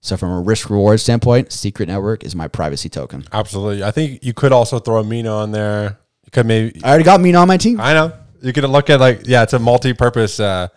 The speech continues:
Speaker 2: you can look at Brave Browser. There's a few other, uh, ones you could look at as well. The one I went with was Oasis Network. Uh, the ticker is Rose. I did it for a number of reasons. Um,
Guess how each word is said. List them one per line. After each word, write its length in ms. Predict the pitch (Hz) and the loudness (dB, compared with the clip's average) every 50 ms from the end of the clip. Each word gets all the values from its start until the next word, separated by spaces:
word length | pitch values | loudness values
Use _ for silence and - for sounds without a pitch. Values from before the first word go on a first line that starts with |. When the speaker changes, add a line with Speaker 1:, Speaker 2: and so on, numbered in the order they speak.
| _ _ | _ _
Speaker 2:
you 60 | - 117 | -4 -2
can 60 | 139 | 0
look 120 | 139 - | 0 0
at 100 | 135 104 | 0 0
Brave 240 | - 110 113 117 107 | 0 0 0 0 0
Browser. 500 | - 117 113 117 117 110 110 113 113 113 | 0 2 2 2 2 2 0 0 0 0
There's 160 | 107 113 110 | -2 -4 -6
a 60 | 104 104 | -8 -10
few 360 | - - 147 139 123 104 - - | -8 -6 -4 -2 -4 -4 -4 -4
other, 200 | 117 110 107 98 | -2 0 2 2
uh, 360 | 95 95 92 90 90 87 87 - _ _ _ _ _ _ _ _ _ _ | 0 0 -2 -2 -4 -6 -8 -10 _ _ _ _ _ _ _ _ _ _
ones 160 | - 107 104 98 | -8 -6 -6 -4
you 60 | 95 | -4
could 100 | 104 95 | -4 -4
look 100 | 98 - | -2 -2
at 60 | 95 | -2
as 140 | 95 92 87 | -2 -2 -4
well. 240 | 95 98 104 113 - _ _ _ | -2 -2 -2 -4 -6 _ _ _
The 60 | 110 | -2
one 100 | 120 139 | 2 2
I 80 | 147 135 | 4 4
went 160 | 131 139 147 | 4 4 4
with 240 | 143 147 143 - - | 2 2 0 0 0
was 560 | 117 113 110 110 110 110 107 107 104 92 - - _ - | 0 2 2 2 2 0 0 -2 -4 -6 -10 -14 _ -6
Oasis 480 | 101 92 98 107 110 - 135 120 - | -4 -2 -2 -2 -4 -4 -8 -8 -6
Network. 420 | 127 113 110 123 131 139 - - _ _ _ _ _ _ _ _ _ _ _ _ | -6 -6 -4 -4 -4 -4 -8 -12 _ _ _ _ _ _ _ _ _ _ _ _
Uh, 520 | - 104 98 92 87 78 71 73 69 73 82 | -6 -4 -4 -4 -4 -4 -6 -8 -8 -10 -12
the 60 | 92 | -8
ticker 240 | - - 113 - 107 | -8 -6 -4 -2 -4
is 120 | 92 85 | -4 -4
Rose. 640 | 85 85 95 104 117 120 127 131 135 135 - - - - _ _ _ _ _ _ _ _ _ _ _ | -4 -2 0 2 2 2 2 0 -2 -4 -6 -10 -16 -18 _ _ _ _ _ _ _ _ _ _ _
I 40 | - | -2
did 80 | 143 | 0
it 40 | 151 | 0
for 100 | 147 151 | 2 2
a 40 | 131 | 2
number 200 | 120 117 120 123 | 2 2 0 0
of 100 | 120 117 | -2 -2
reasons. 720 | 123 131 131 127 127 135 135 135 139 135 - - - - - _ _ _ _ | -2 -2 -2 -2 -2 0 0 0 -2 -4 -6 -10 -12 -14 -16 _ _ _ _
Um, 640 | - 107 104 101 101 98 95 95 90 87 76 67 | -8 -4 -4 -2 -2 -4 -4 -6 -6 -8 -10 -14